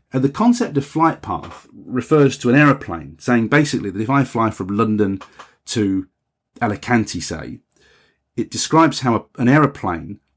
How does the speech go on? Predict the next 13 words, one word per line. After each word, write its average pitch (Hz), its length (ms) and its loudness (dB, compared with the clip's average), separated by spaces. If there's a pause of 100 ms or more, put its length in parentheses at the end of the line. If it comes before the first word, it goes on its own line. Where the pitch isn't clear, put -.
(260)
obviously 127 380 0
is 104 100 0
going 104 200 -2
from 101 140 -6
London 104 200 -2
to 101 120 -8
Alicante, 90 440 -6
it 85 80 -8
will 101 80 -8
arrive 101 340 -2
at 80 80 -8
its 73 120 -12
destination. 101 680 -8